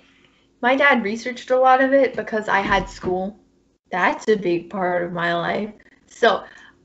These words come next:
it would be hard to focus on short periods of time for writing.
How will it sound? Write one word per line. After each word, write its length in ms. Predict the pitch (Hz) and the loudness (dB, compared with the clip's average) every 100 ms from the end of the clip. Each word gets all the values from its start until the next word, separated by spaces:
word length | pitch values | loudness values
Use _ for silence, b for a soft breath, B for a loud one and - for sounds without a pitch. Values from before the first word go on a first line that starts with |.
| _ _ | _ _
it 180 | 254 254 | 6 6
would 340 | 269 269 214 | 4 4 0
be 160 | 254 262 | -6 -6
hard 260 | 269 302 349 | -2 -2 -4
to 100 | 330 | -8
focus 440 | 220 220 240 233 | -4 -2 -4 -4
on 160 | 208 208 | -8 -6
short 260 | 214 - | -6 -6
periods 300 | 220 202 196 | -6 -8 -6
of 140 | 190 - | -8 -6
time 280 | 196 190 | -6 -4
for 200 | 190 185 | -4 -2
writing. 480 | 175 180 240 349 349 | 0 0 0 -2 -4